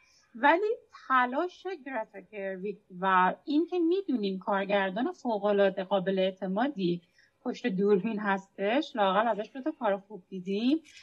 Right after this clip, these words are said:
ما رو به سمتی می‌بره که لااقل یه گوشه چشمی به باربی به عنوان یه بلاکباستر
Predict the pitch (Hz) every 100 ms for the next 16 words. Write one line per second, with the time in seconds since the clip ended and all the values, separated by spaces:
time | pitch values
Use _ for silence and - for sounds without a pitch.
0 | - - 247 381 311 262 277 262 320 -
1 | 349 330 311 311 320 330 269 240 220 220
2 | 302 277 285 320 320 _ _ _ - 247
3 | 269 - 320 330 - 359 277 185 220 226
4 | 214 285 285 226 208 202 240 285 214 208
5 | 196 185 196 202 - _ 226 233 254 254
6 | 254